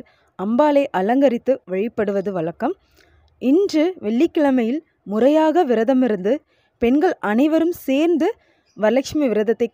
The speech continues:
கடைபிடிப்பார்கள். இந்த நாளில் பெண்கள் மறக்காமல் ஏற்ற வேண்டிய இந்த மூன்று தீபங்கள் என்ன, அதன் பலன்கள் என்னன்றது தான் இன்று நாம் பார்க்க போறோம். அதுக்கு முன்னாடி நம்ம channel நீங்க subscribe பண்ணாம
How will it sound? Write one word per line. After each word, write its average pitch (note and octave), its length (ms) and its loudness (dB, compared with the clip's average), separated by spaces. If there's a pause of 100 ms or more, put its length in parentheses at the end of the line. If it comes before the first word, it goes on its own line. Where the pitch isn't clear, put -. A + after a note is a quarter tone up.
கடைபிடிப்பார்கள். F#3+ 760 -2 (600)
இந்த F#4+ 240 2
நாளில் D4 320 2 (320)
பெண்கள் C#4 300 4 (120)
மறக்காமல் D#4 580 0 (220)
ஏற்ற C#4+ 360 -2
வேண்டிய G#3+ 300 0 (580)
இந்த E4 240 4 (140)
மூன்று D4+ 260 6 (120)
தீபங்கள் D4 460 4 (120)
என்ன, G#3+ 260 0 (420)
அதன் G#3 360 -2
பலன்கள் D#4+ 440 2 (180)
என்னன்றது A3 500 -2
தான் G#4 120 -2 (140)
இன்று A#3+ 140 -2
நாம் B3 220 -2
பார்க்க F3+ 280 -6
போறோம். A3 240 0 (560)
அதுக்கு B3+ 320 -4
முன்னாடி C4+ 320 2 (360)
நம்ம G#3+ 200 -2
channel D#4 280 0
நீங்க C4+ 200 -2
subscribe D4 460 -6
பண்ணாம C4+ 380 0